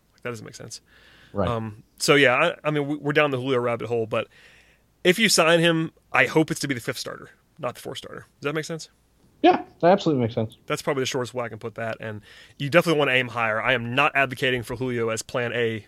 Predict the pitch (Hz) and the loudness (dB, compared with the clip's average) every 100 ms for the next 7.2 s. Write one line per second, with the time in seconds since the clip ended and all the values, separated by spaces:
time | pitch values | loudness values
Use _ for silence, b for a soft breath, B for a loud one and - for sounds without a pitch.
0 | 113 117 113 110 107 113 104 101 _ - | -10 -8 -6 -6 -6 -8 -10 -14 _ -16
1 | 110 123 117 - 113 110 120 107 101 110 | -12 -10 -10 -8 -8 -8 -8 -10 -10 -12
2 | 110 110 104 107 104 101 b b b b | -12 -12 -14 -12 -12 -12 b b b b
3 | 110 107 104 - _ 131 151 147 135 127 | -12 -12 -14 -20 _ 0 4 8 8 6
4 | 131 135 131 110 98 - _ - 160 175 | 4 2 2 0 0 -8 _ 2 4 6
5 | 165 151 156 139 175 175 113 B B B | 4 6 2 2 2 4 4 B B B
6 | - 156 175 160 160 151 151 123 - 131 | 2 4 4 2 2 0 0 -2 -2 0
7 | 127 120 | 0 -2